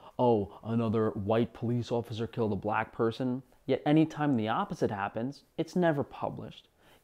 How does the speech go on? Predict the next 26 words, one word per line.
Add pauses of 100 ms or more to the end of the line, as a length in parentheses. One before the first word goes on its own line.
(320)
It's
such
an
obvious
agenda. (480)
Two, (360)
it's
so
far
from
the
truth. (440)
Very
few
people
actually
care
about
skin
color. (300)
Racism
is
so
incredibly
rare
now,